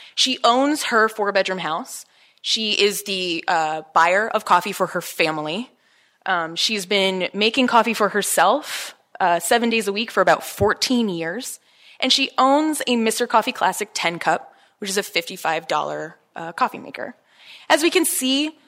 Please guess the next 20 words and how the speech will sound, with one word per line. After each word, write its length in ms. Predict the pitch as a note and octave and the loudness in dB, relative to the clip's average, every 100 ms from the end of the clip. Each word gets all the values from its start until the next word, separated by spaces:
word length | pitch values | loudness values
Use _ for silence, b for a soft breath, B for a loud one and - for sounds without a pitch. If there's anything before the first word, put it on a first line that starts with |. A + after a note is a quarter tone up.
| b | b
Lauren's 260 | A#3+ C4 B3 | 4 4 4
brand 280 | A3 A3 A#3 | 4 4 2
affinities, 760 | - B3+ B3+ C4+ C#4 - - - | -2 -2 0 -2 -4 -6 -10 -8
she 160 | - D4 | 2 4
likes 400 | D4 - - - _ | 4 2 -4 -8 _
Amazon, 520 | A#3 A#3 B3 A#3+ A#3+ A#3+ | 2 4 6 6 4 2
so 100 | - | 0
there's 220 | G#3 - | 0 0
some 100 | G#3+ | -2
cheaper 300 | - G3+ G#3 | -2 -2 -6
things 260 | G#3+ G3+ | -6 -6
that 80 | G3 | -4
she 140 | F#3+ F#3+ | -4 0
likes. 240 | F#3 - | -2 -2
She 100 | G3+ | -2
likes 160 | F#3 - | -2 -4
price, 380 | - F#3 F#3 | -2 -2 0
value, 320 | F#3+ E3+ F3 F3+ | 2 2 2 -4
and 80 | |
accessibility, 680 | F3 - - E3+ E3 E3+ G3 | -8 -8 -8 -4 -2 -2 -4